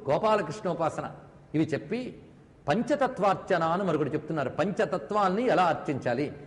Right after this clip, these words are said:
ఈ పంచతత్వములు అంటే ఏమిటో వివరిస్తున్నారు ఇక్కడ.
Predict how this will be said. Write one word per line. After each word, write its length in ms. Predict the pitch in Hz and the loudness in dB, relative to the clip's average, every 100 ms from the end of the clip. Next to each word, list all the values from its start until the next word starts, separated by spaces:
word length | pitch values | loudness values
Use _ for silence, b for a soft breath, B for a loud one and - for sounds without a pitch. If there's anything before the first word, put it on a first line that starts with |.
| - | -2
ఈ 60 | 151 | -2
పంచతత్వములు 680 | 151 160 220 214 202 202 180 | 2 0 2 0 0 2 2
అంటే 160 | 165 | 2
ఏమిటో 240 | 170 160 226 226 - - | 0 0 0 -2 -8 -6
వివరిస్తున్నారు 460 | 151 165 - 165 151 | 0 0 0 0 0
ఇక్కడ. 220 | 147 147 | 2 2